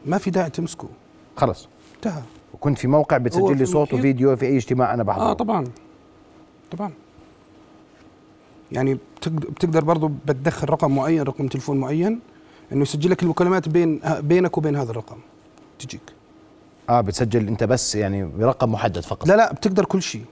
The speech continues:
Speaker 2: أنت ت-،
Speaker 1: بتسجل
Speaker 2: إذا، أما إذا
Speaker 1: كل شيء.
Speaker 2: احتجت أن تسجل
Speaker 1: احتجت
Speaker 2: لرقم
Speaker 1: لرقم
Speaker 2: محدد،
Speaker 1: محدد.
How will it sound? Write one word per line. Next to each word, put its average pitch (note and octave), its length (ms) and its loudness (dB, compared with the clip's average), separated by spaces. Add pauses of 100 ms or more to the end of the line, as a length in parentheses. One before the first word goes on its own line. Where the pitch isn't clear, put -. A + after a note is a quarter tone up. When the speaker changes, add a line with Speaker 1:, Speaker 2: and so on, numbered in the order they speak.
Speaker 2:
أنت A#2+ 140 0
ت-، B2 40 4
Speaker 1:
بتسجل C#3 180 0
Speaker 2:
إذا، C#3+ 280 4
أما C#3+ 200 4
إذا C3 40 4
Speaker 1:
كل B2 40 -2
شيء. C3+ 220 2
Speaker 2:
احتجت - 180 0
أن B2+ 220 2
تسجل B2 440 2
Speaker 1:
احتجت C#3+ 180 4
Speaker 2:
لرقم C3+ 80 4
Speaker 1:
لرقم D3 220 4
Speaker 2:
محدد، D#3 180 2
Speaker 1:
محدد. D3+ 340 0